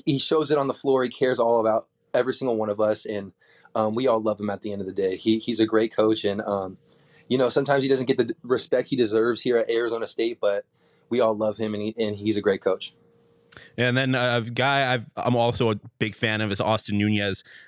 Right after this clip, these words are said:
Speaker 2: Um, uh, you and him are two guys that I don't think, uh, at least the public, expected to kind of get the play that you guys have. What's it been like to have a guy like that going through a, a pretty similar experience to you and, and, and the kind of,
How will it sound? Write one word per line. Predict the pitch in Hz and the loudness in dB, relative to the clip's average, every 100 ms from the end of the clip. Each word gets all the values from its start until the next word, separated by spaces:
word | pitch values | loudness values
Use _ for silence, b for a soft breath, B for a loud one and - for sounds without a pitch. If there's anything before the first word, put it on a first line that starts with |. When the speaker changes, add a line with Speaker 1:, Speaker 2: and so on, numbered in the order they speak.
| B | B
Speaker 2:
Um, | 120 120 113 107 104 - _ 120 | 0 2 2 0 -4 -8 _ -4
uh, | 127 117 | -2 -4
you | 117 160 190 175 | 0 2 2 2
and | 151 160 | 0 0
him | 147 151 131 | 0 2 2
are | |
two | 113 156 | 2 0
guys | 147 139 127 | 2 0 2
that | 127 | 2
I | |
don't | 139 - | 0 0
think, | 135 120 123 | -2 -2 -4
uh, | 110 110 107 127 - | 0 0 -2 -10 -4
at | 120 | 0
least | 131 127 | 2 0
the | 110 | 0
public, | - 165 139 | 0 2 2
expected | 120 - 123 120 117 | 2 -2 -4 0 0
to | |
kind | 110 117 | 0 0
of | 110 | 2
get | 120 117 B B B | 0 -2 B B B
the | - | -2
play | - 131 131 | 0 2 2
that | 131 117 | 0 0
you | 120 | 0
guys | 113 110 101 | 2 0 0
have. | 127 120 | 0 2
What's | 117 160 | 2 0
it | 185 | 0
been | 170 147 | 2 2
like | 143 143 | 2 0
to | 135 | 0
have | 127 120 104 b b b - | 0 -2 -4 b b b -4
a | 123 | 0
guy | 127 127 | 2 2
like | 135 127 - | 2 0 0
that | 123 123 120 - _ _ - | 0 2 0 -6 _ _ -4
going | 135 160 151 | 2 2 2
through | - 151 143 | 2 2 2
a, | 131 | 2
a | 135 120 | 2 0
pretty | - 185 175 | 0 0 2
similar | 175 160 151 | 0 2 2
experience | 131 - 135 139 127 - | 0 0 0 2 0 0
to | 117 | 2
you | 120 113 | 4 2
and, | 110 | 2
and, | 110 110 | 0 -2
and | 113 110 | -2 -2
the | 107 | -2
kind | - 113 | -2 -2
of, | 92 | -4